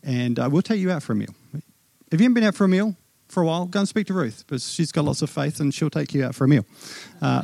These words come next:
I'll come as well. No, serious, we would. Seriously. We, we would really love to connect with some of you that we, we don't know that well, because we're gonna keep coming back here and we're gonna keep bothering you. Because there's a destiny and a call on this church.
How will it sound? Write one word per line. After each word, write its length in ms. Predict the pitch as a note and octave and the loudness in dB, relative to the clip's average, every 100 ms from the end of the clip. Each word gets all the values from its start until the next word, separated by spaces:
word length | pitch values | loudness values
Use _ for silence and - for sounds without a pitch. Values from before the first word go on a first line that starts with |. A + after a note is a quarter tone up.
| - | 8
I'll 120 | F#3 | 10
come 160 | F#3+ F3 | 10 8
as 120 | D3 | 8
well. 240 | F3 A2 F#2+ - - - - - - - - _ _ _ _ _ _ - | 6 6 -2 -14 -20 -16 -16 -16 -20 -20 -20 _ _ _ _ _ _ 0
No, 160 | F#3+ E3+ | 6 8
serious, 460 | - F#3+ B2+ - | 8 6 6 2
we 80 | D#3 | 2
would. 240 | C3+ A#2+ - - - _ _ _ - _ _ _ _ _ | 2 2 -2 -14 -20 _ _ _ -20 _ _ _ _ _
Seriously. 440 | - A#2 G#2+ - G#2 - - | -8 -6 -6 -8 -14 -6 2
We, 120 | B2 | 2
we 200 | B2 C3+ | 6 6
would 160 | B2+ | 8
really 240 | C3 C#3 C3 | 8 8 6
love 180 | B2+ - | 2 0
to 100 | C3+ | 0
connect 340 | C#3+ B2+ A#2 | 2 2 2
with 100 | B2 | 2
some 180 | - D#3+ | 8 8
of 100 | C#3+ | 8
you 140 | C#3 | 6
that 140 | B2 B2 | 4 2
we, 220 | A#2+ B2 | 2 2
we 100 | C3 | 2
don't 200 | B2+ B2 | 4 4
know 160 | A#2 A#2 | 4 2
that 160 | A2+ A#2 | 2 0
well, 180 | A#2 | 0
because 240 | A2 B2 C#3+ | 2 2 6
we're 100 | A#3+ | 6
gonna 140 | A3+ | 4
keep 160 | - G#3+ | 4 2
coming 240 | D3 C3 | 4 4
back 220 | A#2+ B2+ | 2 -2
here 180 | - C3+ | 0 2
and 80 | B2 | 4
we're 80 | C3 | 4
gonna 160 | C3 | 0
keep 240 | B2 C#3+ B2+ | -2 -4 -2
bothering 380 | A#2+ A#2+ A#2 G#2 | 0 2 2 2
you. 160 | F2+ - _ _ _ - - - - - _ _ _ - - _ - | -2 -10 _ _ _ -20 -20 -20 -20 -20 _ _ _ -20 -20 _ 4
Because 260 | E3+ F3 | 8 10
there's 160 | E3+ D#3+ | 10 10
a 60 | |
destiny 460 | D#3 F#3+ - F#3+ F3 | 10 10 10 10 10
and 100 | D3+ | 10
a 40 | |
call 340 | C3 - F3+ D#3 | 6 6 8 10
on 140 | C3 | 10
this 180 | B2 - | 8 4
church. 640 | - D3+ G2 - - - | 4 6 6 0 -6 -6